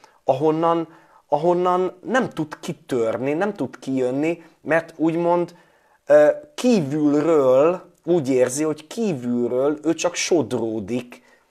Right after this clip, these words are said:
az egész eseményekkel és az élettel, és, és, és csak úgy halad az egész. És néha előfordul az ember, hogy akarja a jót, de nem tudja megtalálni és véghez vinni. Tehát látod, azt mondja, hogy,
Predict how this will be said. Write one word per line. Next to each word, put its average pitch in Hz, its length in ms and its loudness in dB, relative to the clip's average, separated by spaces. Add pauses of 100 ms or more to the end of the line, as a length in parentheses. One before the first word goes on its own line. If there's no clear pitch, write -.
(140)
az 139 180 -2
egész 107 400 -2
eseményekkel 107 1000 -6
és 107 160 -10
az 113 140 -8
élettel, 107 880 -6 (460)
és, - 360 -8
és, - 380 -6
és 135 140 -6
csak - 280 -6
úgy 180 260 -4
halad 120 380 2
az 113 160 -4
egész. 101 520 -8 (260)
És - 100 -12
néha 175 240 0
előfordul 139 600 0
az 120 100 -4
ember, 143 180 -6
hogy 147 160 -10
akarja 135 640 0
a 127 80 0
jót, 131 400 -6 (420)
de 117 160 -8
nem 120 300 -4 (140)
tudja 123 540 -2 (280)
megtalálni 113 720 -2
és - 160 -10
véghez 92 540 -10
vinni. 92 380 -14 (680)
Tehát 127 320 0 (480)
látod, 147 320 -2
azt 151 180 -2
mondja, 139 260 0
hogy, 131 280 -4